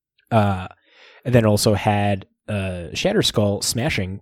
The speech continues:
which turns out to be a very popular and powerful card,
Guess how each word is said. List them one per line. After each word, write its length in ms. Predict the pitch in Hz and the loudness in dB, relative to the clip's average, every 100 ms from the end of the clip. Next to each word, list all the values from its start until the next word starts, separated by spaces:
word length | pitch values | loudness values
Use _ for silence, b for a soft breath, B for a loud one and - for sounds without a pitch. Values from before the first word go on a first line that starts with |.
| - | -10
which 520 | 170 294 - - - - | -4 -4 -6 -12 -12 -10
turns 280 | 226 214 | -6 0
out 160 | 180 240 | 0 0
to 100 | 165 | -2
be 300 | 151 214 156 | 0 0 2
a 100 | 110 | 2
very 580 | 107 113 135 240 277 190 - _ - | 0 -10 -8 -6 -2 -2 -4 _ -4
popular 460 | 196 202 147 120 | -2 0 2 2
and 120 | 101 | 0
powerful 480 | - 151 135 - 98 | -2 2 2 0 -10
card, 580 | - - 175 120 98 | -10 2 4 6 2